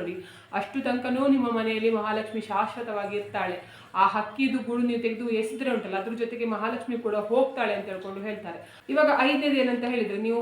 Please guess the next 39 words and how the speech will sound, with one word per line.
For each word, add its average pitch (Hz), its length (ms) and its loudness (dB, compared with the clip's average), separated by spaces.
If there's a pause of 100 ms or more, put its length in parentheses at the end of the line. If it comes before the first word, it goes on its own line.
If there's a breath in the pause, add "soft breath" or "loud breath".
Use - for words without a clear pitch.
ಹೊರಗಡೆ 254 400 2
ಹೋಗುವಾಗ 233 380 2 (180)
ಯಾರ್ದೋ 214 260 4 (120)
ಜೇಬಿಂದ 226 440 0
ಹಣ 214 100 0 (120)
ಬೀಳುವ 240 340 2
ಹಾಗೆ 196 340 2
ಕಂಡ್ರೆ 196 400 -4 (200)
ಆಯ್ತಾ, 196 240 -6
ನೀವು 220 100 0 (100)
ಕಾಣಿಸ್-, 220 400 0 (140)
ನೋಡಿದ್ರೆ 202 380 0 (160)
ಆಯ್ತಾ, 196 260 -10
ಯಾರ್ದೋ 208 240 2 (100)
ಹಣ 220 120 0 (180)
ಹೀಗೆ 233 220 -4
ಹೊಡ್ಕೊಂಡು 240 420 0
ಹೋಗ್ತಾ 240 280 -2
ಇರ್ತಾರೆ, 226 300 -4
ಅಕಸ್ಮಾತ್ 233 500 -4
ಆಗಿ 233 180 -4
ಅವರ 214 200 -4
ಕೈಯಿಂದ 214 300 -4
ಹಣ 208 80 -2 (480 loud breath)
ಬಿದ್ದು 226 220 -2
ಹೋಯ್ತು, 202 240 2
ಅದು 190 160 -6
ಮಕ್ಕಳಾಗ್ಲಿ 220 600 2
ದೊಡ್ಡವರಾಗ್ಲಿ, 208 500 0 (480 loud breath)
ಅದನ್ನು 285 360 0
ನೀವು 262 180 4
ನಿಮ್ಮ 247 140 2 (100)
ಕಣ್ಣಾರೆ 226 340 4 (100)
ಕಂಡಿದ್ರಿ 226 480 -2
ಅಂತ 208 160 -4
ಹೇಳಿದ್ರು 190 320 -6 (100)
ಕೂಡ 208 100 -2 (100)
ಉಂಟಲ್ಲ, 180 220 -4 (120)
ಮಹಾಲಕ್ಷ್ಮಿ 214 420 -4